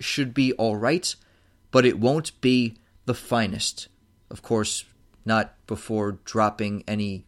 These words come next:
"Are you hitting on me? Are you sort of undressing me with your eyes?" comments. And I gotta admit, though, those silver headphones he was rocking were, uh, were very much on the side of fire. Anyway,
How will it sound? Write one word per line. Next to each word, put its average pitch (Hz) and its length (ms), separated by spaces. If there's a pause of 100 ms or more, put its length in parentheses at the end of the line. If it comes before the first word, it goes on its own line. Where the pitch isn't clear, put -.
(100)
"Are 98 160
you 98 180
hitting 143 280
on 123 220
me? 120 320
Are 101 160
you 98 320 (420)
sort 110 280
of 101 120
undressing 113 480
me 104 120
with 98 180
your 104 100
eyes?" 135 240
comments. 131 800
And 107 340 (460)
I 127 100
gotta 220 260
admit, 214 320
though, 131 260 (500)
those 123 160
silver 160 300
headphones 131 500
he 110 100
was 101 200
rocking 101 420
were, 104 240
uh, 95 160 (520)
were 120 120
very 120 260
much 107 440
on 101 180
the 101 100
side 95 460 (100)
of 92 240 (100)
fire. 135 600 (480)
Anyway, 139 400